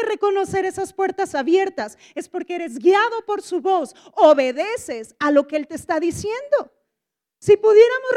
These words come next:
resumirlo, se va a tratar de orar, escuchar y obedecer. Tal vez la opción de trabajo que tengo puede ser muy buena, pero voy a escuchar Dios qué tiene que decir, porque tal vez esa no es la puerta de oportunidad que Dios me está abriendo.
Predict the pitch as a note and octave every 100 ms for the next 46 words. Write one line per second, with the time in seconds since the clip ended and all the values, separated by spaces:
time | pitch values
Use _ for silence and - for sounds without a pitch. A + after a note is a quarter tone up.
0 | A#4+ - G#4+ A4+ B4 A#4 A4+ G#4 G#4+ A4
1 | A4+ A#4 A#4 G4 F#4 E4+ G4 C#5+ F#5 -
2 | _ _ G4+ - - F4+ - G4 A4 A4
3 | _ D4+ F#4+ G4 A4 A#4+ D#5 F5+ - _
4 | _ _ _ _ _ F#4 F#4 G4+ G#4 G#4
5 | A4+ A4 - G#4 G#4+ A4 A4 G4 G4+ F#4+
6 | D#4 G#4+ F#4+ G4 G#4 F#4 F#4 F#4+ G4 F#4+
7 | G4 G4+ D5 D#5+ - _ _ _ _ _
8 | _ _ _ A#3 A3+ A#3 A#3+ B3 - C4
9 | - B3+ B3+ _ G#3 A3 G#3 - A3+ A#3
10 | A#3+ B3 D#4+ D#4+ - _ _ _ _ _
11 | - C#4+ D#4 D#4+ F#4+ G#4+ A4 F4+ - _
12 | _ _ D4+ C#4+ D#4+ C#4+ D#4 F4+ E4+ F4
13 | E4+ E4 D#4+ D#4 D4 D4 C#4 C#4 C#4 C4+
14 | C4+ C#4 B3+ A#3+ A#3+ B3 - A#3 A3+ D4+
15 | D4+ G3